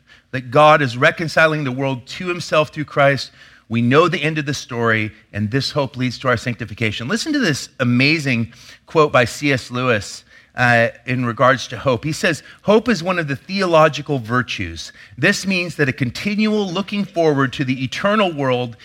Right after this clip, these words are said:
is not, as some modern people think, a form of escapism or wishful thinking, but one of the things a Christian is meant to do. It does not mean that we are to leave the present world as it is.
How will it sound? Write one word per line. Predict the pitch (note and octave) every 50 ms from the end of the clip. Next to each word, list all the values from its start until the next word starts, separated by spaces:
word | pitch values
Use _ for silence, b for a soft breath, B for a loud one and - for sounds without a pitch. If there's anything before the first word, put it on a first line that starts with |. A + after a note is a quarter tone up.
| B B B
is | B2 A#2 G#2+ A#2+
not, | C#3 D#3+ F#3 A3 G3+ B2 A2 B2 - - - _ b b b b b b b
as | b C3+ -
some | - - G3+ F3 E3 D#3+
modern | D3+ D3+ F3+ G3+ F#3+ E3 C#3
people | - - C3+ - - A#2
think, | - - A#2+ A#2+ A#2+ A#2 -
a | A#2 A2
form | - D#3 D3+ C#3+ C3+ B2
of | A2+
escapism | A2 G2+ - - - - F#3 G3 G3 - F#3+ F3+ D3 D#3 F3 E3 E3+ E3 - B B B B
or | B B2+ B2
wishful | A2+ C3 F#3+ F#3+ - - - C#3+
thinking, | - - A2+ G#2 G2 G2 - G2 F#2+ G2 G2 F#2+ - b b b b b
but | b C#3 B2+
one | C3 B2+ D3 E3+ F#3+
of | G3 F#3+ E3
the | F3 D3+
things | - D#3+ D#3 D3+ D3 D3 D3 - - -
a | C3+ B2
Christian | - - E3 D3 - - D#3 C#3
is | A#2+ A#2+ B2 A2 B2
meant | C3 B2+ C#3 C#3+ D3 D3 -
to | C#3 B2
do. | A#2 A#2+ A2+ G2+ F#2+ F#2+ B B B B
It | B B2
does | C3+ B2 A2+
not | D3 E3 F#3 A3 G#3+ F#3
mean | F#3 F#3 F#3 E3+
that | E3 D3+ C#3
we | C#3+ D3
are | C#3+ C3+
to | - C#3+
leave | C3 C3 C3 D#3+ G3+ A3 A3 E3+
the | D#3+ D#3+
present | - - - G3 F3+ D3+ F3+ F3
world | C#3+ D3 D#3 D3+ C#3+ C#3+
as | C#3 C#3 B2+ A2+
it | B2 A#2
is. | E3+ - D#3 B2 A2 G2 G2+ G#2 - - -